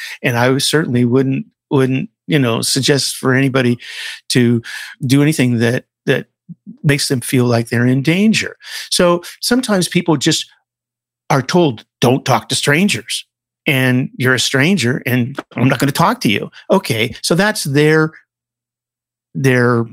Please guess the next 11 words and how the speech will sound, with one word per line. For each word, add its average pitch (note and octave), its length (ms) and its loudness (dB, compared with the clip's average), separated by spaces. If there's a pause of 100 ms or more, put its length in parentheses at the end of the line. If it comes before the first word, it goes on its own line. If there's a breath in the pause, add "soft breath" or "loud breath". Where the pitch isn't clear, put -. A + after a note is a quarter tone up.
(560)
frame C3+ 280 2
of A#2 140 0
mind, G#2+ 340 0
let's - 160 -6
put - 140 -6
it - 80 -6
that - 220 -2
way. - 180 -4 (520 loud breath)
Sometimes G3+ 480 0
people F#3 500 0 (200)
actually F3 460 -2